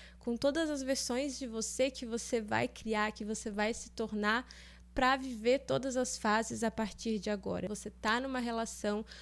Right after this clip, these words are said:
você tá em constante atrito. São duas pessoas com bagagens diferentes, tentando e escolhendo todos os dias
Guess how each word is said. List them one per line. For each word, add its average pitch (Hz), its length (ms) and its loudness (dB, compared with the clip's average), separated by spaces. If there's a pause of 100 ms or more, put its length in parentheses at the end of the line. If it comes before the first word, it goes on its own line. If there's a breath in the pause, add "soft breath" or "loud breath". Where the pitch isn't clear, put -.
(180 loud breath)
você 214 260 0
tá 220 420 6
em 240 120 0
constante 226 640 0
atrito. 220 580 -2
São 208 220 -4
duas 254 340 0
pessoas 233 600 0
com 220 340 -2
bagagens 226 480 2
diferentes, 233 720 0
tentando 220 540 0
e 240 80 -2
escolhendo 220 640 0
todos 233 300 2
os 226 120 0
dias 220 380 0